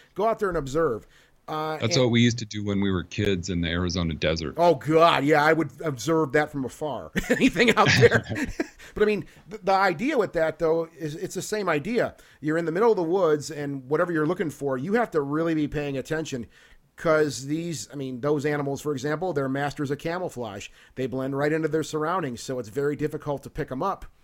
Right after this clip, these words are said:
Speaker 1: So you have to be paying attention at all times and be frosty and be aware,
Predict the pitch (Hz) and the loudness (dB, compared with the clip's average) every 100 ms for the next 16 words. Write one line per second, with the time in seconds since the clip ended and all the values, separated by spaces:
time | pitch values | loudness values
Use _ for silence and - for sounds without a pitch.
0 | _ - _ - 151 151 160 185 190 185 | _ -20 _ -6 0 2 4 2 2 -6
1 | - 180 151 143 170 165 156 135 - _ | -2 -2 -2 -6 -6 -4 -6 -6 -10 _
2 | 143 151 160 151 160 175 175 147 135 120 | -10 0 2 2 -2 -4 -2 -4 -4 -2
3 | 143 143 - 143 147 143 - 143 123 135 | -2 -2 -2 -2 0 -2 -4 -6 -4 -2
4 | 139 135 175 156 143 | -2 0 2 2 0